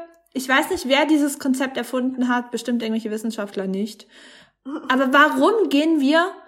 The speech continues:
eigentlich so spät feiern?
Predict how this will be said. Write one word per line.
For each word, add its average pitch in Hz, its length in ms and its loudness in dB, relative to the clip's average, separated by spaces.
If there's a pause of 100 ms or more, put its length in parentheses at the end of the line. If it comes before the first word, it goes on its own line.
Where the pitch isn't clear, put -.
(380)
eigentlich 359 560 0
so 254 140 0
spät 254 440 -2
feiern? 262 580 -2